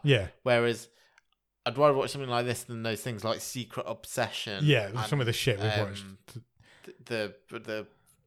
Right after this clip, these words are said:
Speaker 2: oh, the one where the architect was at a secret sex dungeon.
Speaker 1: That was
Speaker 2: His
Speaker 1: Secret
Speaker 2: wife didn't
Speaker 1: Obsession,
Speaker 2: know.
Speaker 1: wasn't it?
Speaker 2: Was it? I don't know.
Speaker 1: <laughs> They're all the same.
Speaker 2: Yeah. And then, oh, and then what was the one with Brenda Song in?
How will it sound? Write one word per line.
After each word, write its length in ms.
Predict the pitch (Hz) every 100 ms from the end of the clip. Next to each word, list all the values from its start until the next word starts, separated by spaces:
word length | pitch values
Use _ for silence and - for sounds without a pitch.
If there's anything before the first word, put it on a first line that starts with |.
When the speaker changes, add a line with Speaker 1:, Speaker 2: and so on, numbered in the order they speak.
| _ -
Speaker 2:
oh, 200 | - -
the 60 | 123
one 220 | 123 123
where 120 | 120
the 220 | 113 117 104 -
architect 840 | 131 110 - - 110 - - - _ _ _ _ _ _
was 200 | 107 - _
at 120 | 123
a 60 | 107
secret 540 | - 117 101 - -
sex 300 | - 117 -
dungeon. 460 | - 101 92 95 90
Speaker 1:
That 80 | 170
was 140 | 190
Speaker 2:
His 60 | -
Speaker 1:
Secret 100 | 113
Speaker 2:
wife 160 | 110 101
didn't 80 | 117
Speaker 1:
Obsession, 160 | - 110
Speaker 2:
know. 40 |
Speaker 1:
wasn't 180 | 107 151
it? 100 | 190
Speaker 2:
Was 180 | 123 120
it? 260 | 147 - - - - - -
I 120 | 127
don't 180 | 127 123
know. 220 | 120 107 - -
Speaker 1:
<laughs> 180 | 143 -
They're 160 | 165
all 80 | 165
the 80 | 135
same. 340 | 135 117 101 92 -
Speaker 2:
Yeah. 180 | 135 - - - - - - -
And 140 | 160
then, 240 | 160 160 165
oh, 120 | 180
and 120 | 165
then 80 | 180
what 120 | 202
was 100 | 175
the 60 | 180
one 100 | 175
with 140 | 160
Brenda 320 | 170 156 160
Song 260 | 151 160 139
in? 220 | 113 92